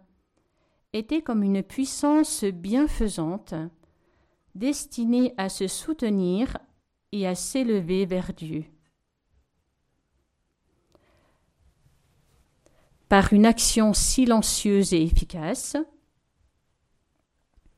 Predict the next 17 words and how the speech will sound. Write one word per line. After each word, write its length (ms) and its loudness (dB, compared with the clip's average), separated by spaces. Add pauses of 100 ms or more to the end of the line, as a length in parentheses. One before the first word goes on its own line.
(840)
par 220 2
une 160 10
union 680 8
où 120 0
l'amour 640 4
donne 480 2
la 160 -2
sagesse, 800 -6 (1000)
ce 200 -12
don 320 -4
de 120 -4
pénétration 920 -2
des 180 -6
cœurs 380 -6
et 60 -10
des 260 -10
âmes. 460 -4